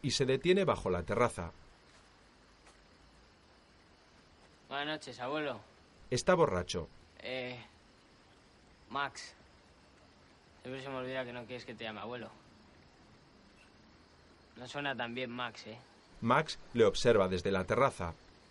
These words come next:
Speaker 2: ¿Qué? ¿No me dices nada?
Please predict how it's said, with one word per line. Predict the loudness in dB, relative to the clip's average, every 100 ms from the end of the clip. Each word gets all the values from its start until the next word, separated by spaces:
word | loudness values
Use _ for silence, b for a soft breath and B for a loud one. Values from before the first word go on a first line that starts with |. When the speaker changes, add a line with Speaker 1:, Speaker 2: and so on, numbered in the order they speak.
| -20 -20 -14
Speaker 2:
¿Qué? | -6 -6 -6 -20 -20 -20 -20 -20 -20 -20 -20 -20 -20 -20 -20 -20 -20 -20 -20 -20 -20 -20 -20 -20 -20 -20 -20 -20 -20 -20 -8
¿No | -4
me |
dices | -2 -2 0
nada? | 0 0 -2